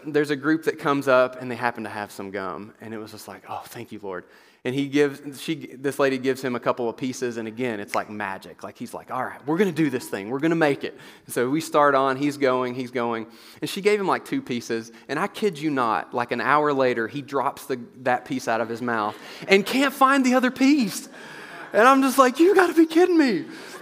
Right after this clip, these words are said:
And so it's another, like, hour of just trudging along.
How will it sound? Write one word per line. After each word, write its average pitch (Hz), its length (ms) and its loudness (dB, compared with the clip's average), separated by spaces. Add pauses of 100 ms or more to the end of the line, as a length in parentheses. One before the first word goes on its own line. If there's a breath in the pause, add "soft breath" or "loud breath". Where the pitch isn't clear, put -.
(720 loud breath)
And 185 100 4
so 214 160 6
it's 202 120 6
another, 208 400 6
like, 135 260 4
hour 165 540 6
of 131 160 0
just 139 500 -8
trudging 160 580 0
along. 139 540 4